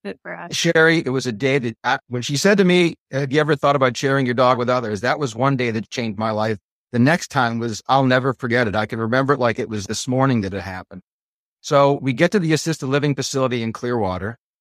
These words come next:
Speaker 2: we're in the parking lot. We're parked right by the front door, and I'm waiting. I'm nervous, and I'm looking for these cars pulling in. It was a noon appearance, so we were there, like, eleven, just sitting there waiting. At, like, five minutes to noon, I see these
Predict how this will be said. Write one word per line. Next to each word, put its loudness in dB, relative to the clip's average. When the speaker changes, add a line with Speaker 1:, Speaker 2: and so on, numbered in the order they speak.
Speaker 2:
we're -2
in 4
the 2
parking 2
lot. 2
We're -2
parked 0
right 2
by 6
the -2
front -6
door, 2
and -2
I'm -2
waiting. 0
I'm -2
nervous, 0
and -8
I'm -6
looking 0
for -12
these -8
cars 2
pulling -2
in. -4
It -8
was -2
a -2
noon 2
appearance, -2
so -6
we 2
were 4
there, 4
like, 0
eleven, 0
just -6
sitting -2
there -4
waiting. -6
At, -4
like, 0
five 4
minutes 2
to -6
noon, 0
I 0
see -6
these -10